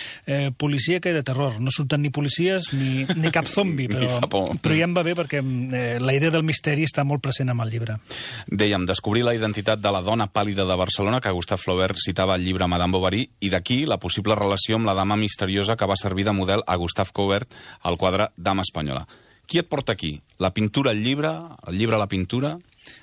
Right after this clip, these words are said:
Speaker 1: El llibre, el llibre és, el llibre és el que comença. De, és una lectura juvenil de, de Madame Bovary, on apareix aquesta frase,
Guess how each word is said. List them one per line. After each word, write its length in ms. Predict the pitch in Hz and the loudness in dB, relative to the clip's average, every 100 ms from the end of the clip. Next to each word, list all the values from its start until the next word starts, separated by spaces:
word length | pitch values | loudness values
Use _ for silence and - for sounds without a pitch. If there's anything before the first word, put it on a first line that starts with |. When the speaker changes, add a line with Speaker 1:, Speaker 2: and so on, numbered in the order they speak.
| - | -4
Speaker 1:
El 60 | 147 | 0
llibre, 220 | 156 135 | 0 0
el 80 | 135 | 0
llibre 160 | 160 156 | 0 0
és, 20 | 135 | -2
el 80 | 147 | -2
llibre 160 | 160 165 | 0 0
és 80 | 139 | -2
el 80 | |
que 80 | 131 | -4
comença. 460 | 123 117 120 - 110 104 101 - - - - - - | -4 -2 -2 -2 -4 -4 -8 -12 -18 -18 -18 -14 -4
De, 140 | 131 - | -2 0
és 80 | - | 0
una 160 | 160 156 | 0 0
lectura 320 | 139 165 147 | -2 -2 0
juvenil 400 | 143 135 139 135 | 0 0 0 -2
de, 320 | 123 117 113 | -2 -2 -2
de 140 | 110 123 | -2 0
Madame 320 | 123 131 131 | 2 2 2
Bovary, 380 | 120 120 131 151 - 139 | 0 0 0 -2 -2 -2
on 80 | |
apareix 380 | 123 120 127 - | 0 0 0 -2
aquesta 320 | 131 123 127 - | -2 -4 -4 -2
frase, 460 | 123 120 131 131 | 0 0 0 -2